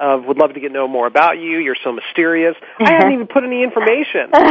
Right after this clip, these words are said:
Speaker 1: You know, I'm like, "Wow." So, you know, you, you, I mean,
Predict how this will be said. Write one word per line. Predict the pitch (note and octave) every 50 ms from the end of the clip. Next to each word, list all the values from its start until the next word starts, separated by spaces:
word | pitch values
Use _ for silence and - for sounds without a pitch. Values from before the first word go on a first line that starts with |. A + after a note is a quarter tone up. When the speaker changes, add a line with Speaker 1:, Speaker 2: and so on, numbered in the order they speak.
| D4+ - - D4 C4+ D#4+ - - C4 B3 D4 - -
Speaker 1:
You | C4 A3+ -
know, | F3+ F3+ F#3+ G#3 A3+ A#3+ A#3+ - -
I'm | - F3+ F3+ F#3
like, | F#3 F3 - D4 E4+ D4+ A#3+ - -
"Wow." | D3 D#3 G#3 B3+ C4 G#3 C3+ A#2 A#2 A2+ G#2+ - - - -
So, | F3 D#3+ D3+ D3 C#3+ C#3 C#3+ D#3 - - - - - - _ - -
you | E3+ E3
know, | D3+ C#3+ C#3+
you, | D3 D3+ D#3+ -
you, | F3 F3+ F3+ F#3 E3
I |
mean, | E3+ F3+ E3+ D#3+ E3 E3